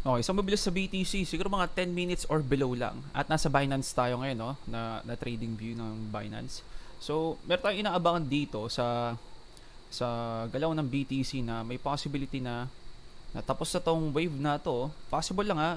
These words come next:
dalawa yung scenario dito, no? Pwedeng ganito kalaki at pwedeng eto na yung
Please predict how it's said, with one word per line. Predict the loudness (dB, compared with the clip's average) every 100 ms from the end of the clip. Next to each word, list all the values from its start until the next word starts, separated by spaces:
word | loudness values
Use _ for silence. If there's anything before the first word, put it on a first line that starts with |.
| 2
dalawa | 6 6 6
yung | 4
scenario | 4 4 4
dito, | 2 0 0
no? | 0
Pwedeng | 0 0 0 -2 -2 -2
ganito | -2 0 0 0
kalaki | 0 0 0 0 -4 -16 -16 -8
at | -6 0
pwedeng | 0 2 0 -2
eto | -2 -2
na | 0
yung | 0 -2 -4